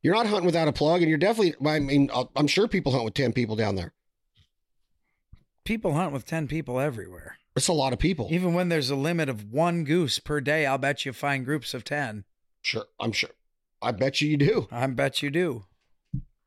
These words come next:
Speaker 1: So is it ethical?
Speaker 2: That's gonna depend on who you ask. Ethics is a matter of philosophical discernment.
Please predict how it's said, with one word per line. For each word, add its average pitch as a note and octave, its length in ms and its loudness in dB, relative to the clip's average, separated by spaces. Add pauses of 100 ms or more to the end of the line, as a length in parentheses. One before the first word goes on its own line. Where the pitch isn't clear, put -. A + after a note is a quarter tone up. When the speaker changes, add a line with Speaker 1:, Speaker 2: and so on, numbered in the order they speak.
(1400)
Speaker 1:
So C#3 280 2
is D#3 140 4
it E3+ 200 0 (240)
ethical? D3 560 -2 (3000)
Speaker 2:
That's C3 340 -2
gonna B2 240 -4
depend A2+ 400 -2
on G2 140 -8
who A#2 140 -6
you C3+ 320 0
ask. F2+ 460 -12 (1300)
Ethics F3+ 440 -2
is C#3 160 0
a C#3+ 40 0
matter C#3+ 420 0
of A#2 720 -6
philosophical C#3+ 1000 -2
discernment. G#2 920 -6